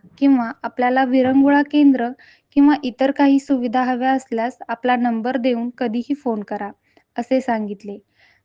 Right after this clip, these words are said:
तसेच आयुष्यातील उतार टप्प्यावर तुम्हाला कसलीही अडचण आली तर आपण कधीही भेटू शकता, आपल्यासाठी ऑफिसचे दरवाजे नेहमी खुले असतील, असे सांगितले. तसेच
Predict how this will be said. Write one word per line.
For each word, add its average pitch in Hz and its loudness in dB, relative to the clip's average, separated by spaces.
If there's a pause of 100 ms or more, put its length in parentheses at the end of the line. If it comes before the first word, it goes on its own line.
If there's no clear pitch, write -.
(120)
तसेच 262 -2
आयुष्यातील 269 -2
उतार 262 -2
टप्प्यावर 262 -4 (380)
तुम्हाला 262 0
कसलीही 277 0
अडचण 254 -2
आली 220 -4 (420)
तर 262 -2
आपण 262 2
कधीही 269 2
भेटू 262 2
शकता, 208 -8 (120)
आपल्यासाठी 254 -4
ऑफिसचे 254 -4
दरवाजे 233 -2 (360)
नेहमी 269 6
खुले 240 2
असतील, 220 -8 (340)
असे 240 -6
सांगितले. 208 -10 (500)
तसेच 277 0